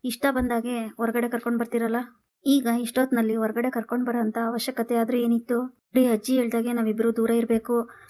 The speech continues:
ಸುಮ್ನೆ ಏನೇನೋ ಮಾತಾಡ್ಬೇಡಿ" ಅಂತ ಭೂಮಿ ಹೇಳ್ತಾಳೆ. "ಭೂಮಿ, ಏನ್ ಮಾತಾಡ್ತಿದ್ಯಾ ನೀನು? ನಿನ್ನಿಂದ ನಾನ್ ದೂರ ಇರೋದಾ?" ಅಂತ ಅಜಿತ್ ಹೇಳ್ತಾನೆ. ಆಗ ಭೂಮಿ ಶಾಕ್ ಆಗಿ,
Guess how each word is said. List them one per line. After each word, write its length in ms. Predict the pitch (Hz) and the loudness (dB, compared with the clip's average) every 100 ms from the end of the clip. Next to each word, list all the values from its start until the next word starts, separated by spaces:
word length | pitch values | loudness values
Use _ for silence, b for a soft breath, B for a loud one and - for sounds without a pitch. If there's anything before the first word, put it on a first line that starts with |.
| B | B
ಸುಮ್ನೆ 400 | - 262 262 277 | 2 4 4 2
ಏನೇನೋ 300 | 226 233 240 | 0 0 0
ಮಾತಾಡ್ಬೇಡಿ" 520 | 220 233 220 226 233 | 0 -2 0 0 2
ಅಂತ 220 | 226 220 | 0 0
ಭೂಮಿ 280 | 220 233 233 | -2 0 2
ಹೇಳ್ತಾಳೆ. 520 | 226 220 233 233 226 | 0 0 0 2 0
"ಭೂಮಿ, 360 | - _ 247 254 254 | -2 _ 0 2 0
ಏನ್ 180 | 240 262 | 2 4
ಮಾತಾಡ್ತಿದ್ಯಾ 520 | 254 254 240 254 240 | 4 0 -2 -2 0
ನೀನು? 260 | 233 226 208 - b b | 2 0 0 -6 b b
ನಿನ್ನಿಂದ 300 | 247 247 262 240 | -2 2 4 4
ನಾನ್ 200 | 233 226 | 2 2
ದೂರ 140 | 214 240 | 2 2
ಇರೋದಾ?" 320 | 240 220 214 | 2 0 0
ಅಂತ 220 | 214 202 233 208 B B B | -2 -2 -2 -2 B B B
ಅಜಿತ್ 280 | 214 220 233 | -6 -6 -2
ಹೇಳ್ತಾನೆ. 400 | 233 220 233 240 233 202 _ _ _ | -2 0 -2 -2 -4 -8 _ _ _
ಆಗ 120 | 269 233 | 0 2
ಭೂಮಿ 240 | 240 247 | 2 0
ಶಾಕ್ 320 | 233 220 226 | 0 -2 0
ಆಗಿ, 260 | 220 214 | 0 0